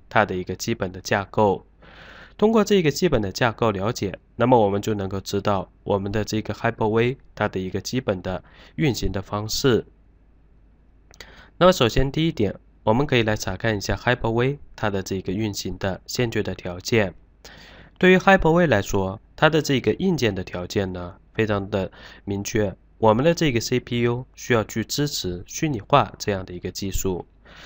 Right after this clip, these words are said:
只有我们的这个C P U支持虚拟化，并且我们在主板的bios当中去启用了这个功能之后，那么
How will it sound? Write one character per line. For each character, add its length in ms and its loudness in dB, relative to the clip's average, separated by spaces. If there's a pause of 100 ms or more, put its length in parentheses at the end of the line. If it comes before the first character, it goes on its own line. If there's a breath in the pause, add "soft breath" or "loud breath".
(160 loud breath)
只 140 2
有 120 6
我 100 4
们 100 0
的 100 2
这 180 0
个 60 2
C 200 -2
P 160 -4
U 100 0
支 160 -8
持 160 -6
虚 200 -6
拟 120 -4
化， 380 0 (540 soft breath)
并 160 0
且 160 0
我 160 -2
们 120 -4
在 200 -2 (460)
主 180 0
板 180 2
的 100 -6
bios 380 2
当 220 -4
中 280 -4 (140)
去 140 -2
启 180 -6
用 180 -4
了 120 -4
这 200 -2
个 120 -6
功 180 -6
能 160 -4
之 140 -4
后， 380 0 (220)
那 100 0
么 200 0